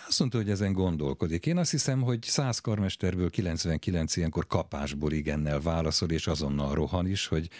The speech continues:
elkezdjen próbálni. Zoli gondolkodott, és aztán este visszahívott, azt mondta, hogy jó, próbáljuk akkor meg. Ez volt a második nagyon fontos lépés,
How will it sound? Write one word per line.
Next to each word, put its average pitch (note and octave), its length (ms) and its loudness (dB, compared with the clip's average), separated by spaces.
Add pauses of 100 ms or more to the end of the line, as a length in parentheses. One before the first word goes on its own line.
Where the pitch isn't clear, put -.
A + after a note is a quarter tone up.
(220)
elkezdjen E2+ 540 0
próbálni. B2+ 480 0
Zoli A2 220 0
gondolkodott, G2 840 0 (460)
és - 200 0
aztán F#2+ 280 0
este F2 260 0
visszahívott, C#2+ 800 -2
azt D2 180 -4
mondta, F#2 220 -4
hogy F2 220 0
jó, F#2 120 0
próbáljuk C#2 580 -6
akkor - 320 -4
meg. C2+ 320 -8 (440)
Ez C3 180 0
volt C3 220 0
a A2+ 160 0
második G2 580 -2
nagyon D2+ 300 -2
fontos D#2 440 -4
lépés, B2 480 0